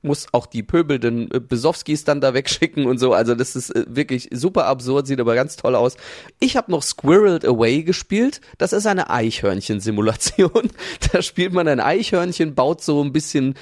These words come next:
seinen eigenen Kobel auf und erfüllt Missionen. Also wirklich schöne, absurde Dinge, die man da in dieser Indie-Arena finden kann.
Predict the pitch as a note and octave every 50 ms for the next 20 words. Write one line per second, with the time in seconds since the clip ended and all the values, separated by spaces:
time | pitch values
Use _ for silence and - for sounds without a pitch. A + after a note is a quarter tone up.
0 | - G3+ - - C#3 B2+ A#2+ - - A#2+ A2+ A#2+ A2+ A2 A2+ - - A#3+ A3+ E3+
1 | E3+ C3+ - C#3 D3 - D3+ C3+ - - - - - B2+ A2+ - G#2 G2+ - -
2 | - D3+ D3+ E3+ F3+ F3+ F3 - - - - - - - C3 B2 C#3+ D3 C3 A#2+
3 | - - - C#3+ C3 C3+ E3 D#3 - C#3 - - - - - - - F3+ G3 F3
4 | - - C3 B2 - C3+ C3+ D3+ D#3+ C3+ B2+ A2 B2+ C3+ C#3 C3+ A#2+ A#2+ A#2 A#2
5 | A#2 A2 A2 A2 G2+ F#2 A#2 A#2 A#2 A2 G#2+ - A#2 B2 B2 G#2+ G2 G2 F#2+ G2
6 | F#2 E2+ E2 - - F#2 - - - - F#2+ - -